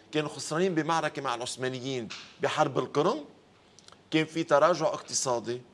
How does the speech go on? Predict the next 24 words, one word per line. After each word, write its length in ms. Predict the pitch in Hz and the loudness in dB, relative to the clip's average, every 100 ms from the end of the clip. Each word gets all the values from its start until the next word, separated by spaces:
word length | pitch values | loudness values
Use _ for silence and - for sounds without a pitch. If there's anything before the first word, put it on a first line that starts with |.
| - - - - | -20 -20 -20 -18
وكان 260 | - 147 | -4 -2
عندهم 480 | 139 175 156 135 120 - - - | 0 -2 -2 -4 -6 -10 -20 -4
نوع 320 | 135 170 170 | 0 2 2
من 120 | 143 | -2
الضعف 380 | 135 113 170 165 - - - - | -4 0 0 0 -6 -18 -20 0
الداخلي. 600 | 160 120 123 131 - 101 95 - - - | 2 2 2 0 0 -14 -16 -20 -6 4
تيقووا 440 | 135 - 214 185 | 6 6 6 4
حالهم، 420 | - 151 143 139 147 - - - | 4 4 4 0 -8 -18 -20 0
قام 420 | - 233 190 135 160 | 4 4 2 0 0
ألكسندر 540 | 156 - 185 185 190 - - _ - - - | 0 0 2 2 -2 -12 -20 _ -20 -14 -6
الإمبراطور، 720 | 123 135 139 135 170 156 120 | 0 2 6 4 6 4 2
يعني 220 | 107 120 | 0 0
هون 120 | 135 | 0
كان 140 | 143 127 | 2 0
عم 120 | 131 | 0
نحكي 200 | 147 120 | -4 -6
إمبراطورية 560 | 123 123 127 147 147 | -2 -2 -2 -2 -2
روسية، 420 | 131 123 120 117 135 - - - - - | -4 -6 -6 -8 -10 -14 -20 -20 -4 2
إمبراطور 460 | 143 147 147 196 - | 4 4 4 4 4
ألي-، 320 | 147 165 - | 2 2 2
ألكسندر 480 | 135 135 - 185 156 | 2 2 0 0 0
الثاني 640 | 147 - - 165 139 120 147 - - - - _ _ _ - - | -4 -4 2 2 2 -2 -8 -12 -20 -20 -20 _ _ _ -2 4
قرر 260 | 147 117 | 4 4
يبيعها. 340 | 107 - 50 | -4 -6 -10